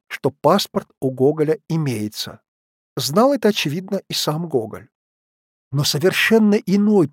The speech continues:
паспорт явился в ту минуту его неукротимому воображению, которое вдруг очнулось ото сна и, словно раненый великан, обрело удвоенную способность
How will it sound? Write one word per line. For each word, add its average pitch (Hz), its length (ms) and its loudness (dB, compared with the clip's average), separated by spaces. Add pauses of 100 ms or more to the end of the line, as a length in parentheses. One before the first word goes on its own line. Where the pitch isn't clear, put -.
паспорт - 600 -2
явился 139 600 -8
в - 80 -16
ту 147 140 -4
минуту 147 460 -2
его 139 320 0
неукротимому 147 800 -2
воображению, 139 920 -2 (380)
которое 160 400 4
вдруг 151 300 -2
очнулось 160 600 2
ото 147 160 -2
сна 165 460 -2 (240)
и, 165 60 -8
словно 175 520 2
раненый 165 540 2
великан, 147 680 -4 (200)
обрело 143 440 0
удвоенную 131 640 0
способность 151 800 -6